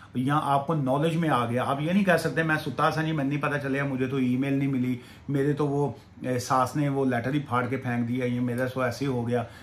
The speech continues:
मैंने तो पता नहीं लग गया। So ignorance जो है, अ, वो acceptable नहीं है। आप कहें कि जी मुझे नहीं पता चला, नहीं, आपको you have to be vigilant, आपको खुद से पता रखना होगा।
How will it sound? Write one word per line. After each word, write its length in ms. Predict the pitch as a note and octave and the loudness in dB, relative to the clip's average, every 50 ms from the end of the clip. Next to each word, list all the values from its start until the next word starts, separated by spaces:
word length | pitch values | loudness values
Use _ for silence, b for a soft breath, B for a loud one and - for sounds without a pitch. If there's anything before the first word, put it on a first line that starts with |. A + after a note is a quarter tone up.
| B B - | B B -2
मैंने 200 | D3 D3 D#3 D3+ | 0 0 0 0
तो 100 | D#3 C#3+ | -2 -2
पता 240 | - - G#2+ B2 B2 | -2 -2 -2 0 -2
नहीं 120 | B2+ A#2+ | -2 -2
लग 140 | G#2+ G2 F#2 | -4 -4 -4
गया। 180 | G2 G2 F#2+ B B B B B - - | -4 -6 -6 B B B B B -6 0
So 180 | E3 E3 D#3 D#3 B B B B B | 2 2 2 0 B B B B B
ignorance 580 | D3+ D#3 D#3 F#3 F#3 F#3 F3+ F3 F3 E3+ - - E3+ | -4 -2 2 2 2 4 4 4 2 2 -2 -4 -2
जो 380 | E3+ D#3+ D3 C3+ C3 C3+ C#3 | -2 -2 -2 -2 -4 -2 -2
है, 260 | B2 B2+ C3+ C#3 C#3 B B B B B - | 0 0 0 -2 -2 B B B B B -4
अ, 360 | - A2+ A#2 A#2 A#2 A#2 - | -2 0 0 0 0 -2 -2
वो 240 | B2 B2+ D3 D3+ D3 C#3+ | -2 -2 -2 -2 -2 -4
acceptable 500 | B2 - - B2+ A#2 - C#3 B2+ B2+ B2 | -8 -4 -4 -4 -2 -2 -2 -2 -2 -2
नहीं 300 | A#2+ A2+ A2 A2 B2+ D#3 | -2 -2 -2 -2 -2 -2
है। 100 | E3 E3 | -2 -4
आप 260 | - A2+ A#2+ B2 - | -4 -4 -4 -4 -4
कहें 240 | - B2+ B2+ B2+ A#2+ | -4 -4 -4 -2 -2
कि 80 | C#3 C3 | -2 -2
जी 100 | C3 C3 | 0 0
मुझे 280 | A#2+ A2+ A2 A#2 A#2+ | 0 -2 -2 -2 -2
नहीं 120 | B2 B2 A2+ | -2 -4 -4
पता 200 | A2+ G2 G#2 G2+ | -6 -6 -8 -8
चला, 240 | - G2+ G2+ G#2 | -8 -6 -6 -6
नहीं, 320 | G#2+ A#2 B2 A#2 A2+ G#2+ G#2 | -4 -2 -2 -2 -2 -4 -4
आपको 400 | A2 A#2 B2 B2+ - - C#3+ C3+ | -4 -4 -4 -4 -4 -4 -2 -2
you 240 | G#2+ F#2+ A2 D3 E3 D3 A#2+ | -2 0 0 0 0 0 0
have 240 | A2+ A2+ B2+ B2 - | 0 -2 -2 -2 -2
to 80 | D#3 D3 | -2 0
be 100 | D3 C3+ | 0 0
vigilant, 440 | B2 B2 A#2+ C3 B2+ B2+ B2+ B2 A#2+ - | 0 0 -2 0 0 0 -2 -2 -4 -4
आपको 280 | B2 A#2+ A#2 - - | -4 -4 -4 -4 -6
खुद 240 | B2+ - - - E3 | -8 -6 -6 -8 -6
से 140 | E3 - F3 | -4 -4 -4
पता 280 | D3+ D3 B2+ B2+ C3 B2+ | -2 -2 -2 0 2 0
रखना 260 | A#2+ A#2+ - A2+ A#2+ | 0 0 -2 -4 -4
होगा। 420 | A#2+ A2 G#2 G2+ A#2 B2 B2+ - | -2 -4 -4 -2 -2 -4 -4 -4